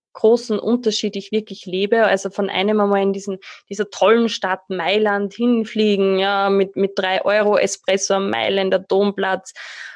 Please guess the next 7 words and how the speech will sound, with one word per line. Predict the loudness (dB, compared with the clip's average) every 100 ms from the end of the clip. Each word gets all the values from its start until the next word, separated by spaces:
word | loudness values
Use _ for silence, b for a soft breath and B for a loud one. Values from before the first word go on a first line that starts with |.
| B -2
Und | 0 0 -6 _ _ -8
auf | -4
der | -4 0
anderen | 0 2 2 0
Seite | 0 0 0 0 0 2
war | 0
einfach | -2 -2 0 -2